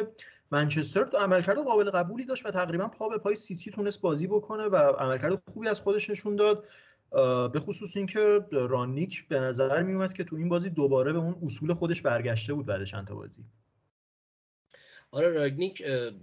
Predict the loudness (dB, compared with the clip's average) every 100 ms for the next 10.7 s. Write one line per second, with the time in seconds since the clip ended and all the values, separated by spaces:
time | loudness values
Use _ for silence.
0 | -12 -4 -4 -6 -8 -6 -2 0 -2 -2
1 | -4 -2 -4 -2 0 2 0 -2 -4 -4
2 | -2 -4 _ -4 -4 -4 -10 -8 -6 -4
3 | -2 0 -2 -2 -2 0 -2 2 2 2
4 | 0 -6 -12 -20 _ -6 -4 -2 0 2
5 | 0 4 2 2 -2 -4 -4 -4 -6 -4
6 | -4 -4 -2 -2 2 0 -2 -8 -8 -8
7 | -12 -16 _ -18 -16 -16 -8 -4 -4 -2
8 | -2 -2 -2 -2 -4 -6 -4 -2 -2 -2
9 | -4 -2 -2 -2 -4 -4 -2 0 -2 -4
10 | -8 -20 -20 -6 0 2 2